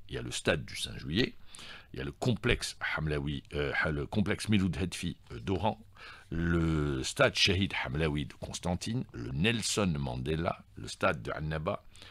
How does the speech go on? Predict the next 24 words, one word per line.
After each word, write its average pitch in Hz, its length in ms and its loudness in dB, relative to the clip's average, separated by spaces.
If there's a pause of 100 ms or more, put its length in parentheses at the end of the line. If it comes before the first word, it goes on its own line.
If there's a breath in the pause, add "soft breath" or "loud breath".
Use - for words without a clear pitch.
(160 loud breath)
le 143 160 -2
nouveau 139 380 10
stade 104 340 6
de 67 220 -4
Tizi 107 360 0
Ouzou, 101 300 2
le 65 60 -2
stade - 360 -4
Hussein 110 360 2 (120)
Aït 60 240 -8 (100)
Ahmed, 123 240 0 (440 loud breath)
et 104 80 8
le 78 140 4
stade 107 440 4 (100)
de 73 260 -2
Douira 92 440 4 (220)
à 113 140 -4
Ali, 147 280 -2 (200)
euh, 60 240 -4
Lapointe. 71 520 -2 (300 loud breath)
Voilà 85 340 -4 (120)
les 64 120 -8
stades - 400 -6
homologués. 65 480 -8